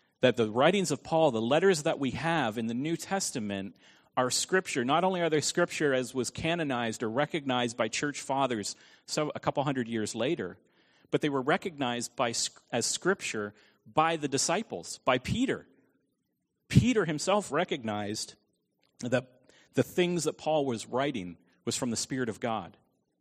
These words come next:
and was the writing of God. It says in Second Peter three fifteen, Peter's talking about all the different things that he's teaching his people in his letter, and he says, "And count the patience of our Lord as salvation, just as our beloved brother Paul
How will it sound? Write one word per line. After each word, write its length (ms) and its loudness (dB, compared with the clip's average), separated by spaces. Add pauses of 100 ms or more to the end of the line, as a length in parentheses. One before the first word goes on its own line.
and 100 -4
was 140 -2
the 100 -4
writing 320 0
of 120 -8
God. 280 -2
It 60 -8
says 260 2
in 80 -2
Second 380 -4
Peter 300 -2
three 300 -2
fifteen, 680 -4 (1080)
Peter's 320 6
talking 420 2
about 300 2 (280)
all 160 4
the 100 2
different 260 -2
things 240 0
that 80 -4
he's 160 -4
teaching 340 -4
his 160 -2
people 320 -2
in 80 0
his 180 -2
letter, 380 -2 (260)
and 100 2
he 60 4
says, 240 2
"And 140 -2
count 300 2
the 60 0
patience 680 -2 (240)
of 120 2
our 140 4
Lord 360 2
as 100 0
salvation, 720 0 (240)
just 300 2
as 100 0
our 100 2
beloved 520 0
brother 320 2
Paul 600 0